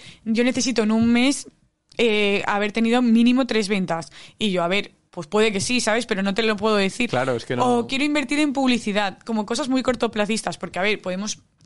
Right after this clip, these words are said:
Speaker 1: mm, invertir en publicidad para una campaña. Pues no, no sé, vas a sacar un infoproducto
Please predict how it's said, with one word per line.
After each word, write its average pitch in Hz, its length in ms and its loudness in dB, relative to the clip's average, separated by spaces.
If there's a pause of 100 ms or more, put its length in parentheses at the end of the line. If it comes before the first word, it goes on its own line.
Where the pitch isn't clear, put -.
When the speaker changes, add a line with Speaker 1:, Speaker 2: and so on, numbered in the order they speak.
Speaker 1:
mm, 208 360 -4
invertir 196 300 -4
en 208 80 -4
publicidad 208 320 -4
para 196 140 -2
una 196 160 -2
campaña. 170 460 -6
Pues 190 160 -6
no, 170 340 -10
no - 240 -12
sé, 165 140 -8
vas 175 200 -4
a 196 40 -10
sacar 190 240 -4
un 196 100 -4
infoproducto 202 680 -2